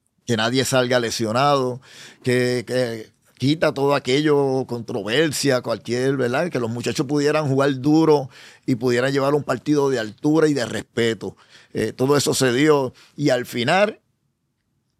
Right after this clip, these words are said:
eh, la gloria y la honra es de Dios y por la misericordia de Dios y la gracia y con algún propósito para ellos y para nosotros,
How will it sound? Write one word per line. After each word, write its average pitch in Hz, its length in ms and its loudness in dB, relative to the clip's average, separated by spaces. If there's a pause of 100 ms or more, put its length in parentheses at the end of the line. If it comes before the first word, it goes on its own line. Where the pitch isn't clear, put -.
(880)
eh, 95 120 -6
la 120 260 2
gloria 131 240 0
y 139 40 2
la 143 100 4
honra 143 180 2
es 135 60 0
de 139 120 2
Dios 147 180 4
y - 40 0
por 151 140 -2
la 131 80 -4
misericordia 120 840 -2
de 135 60 0
Dios 135 100 2
y 135 40 0
la 139 80 0
gracia 143 260 -2
y 131 40 -8
con 135 200 -2
algún 131 320 -4
propósito 160 640 0
para 113 320 -2
ellos 175 260 4
y - 20 2
para 127 260 -4
nosotros, 117 500 -4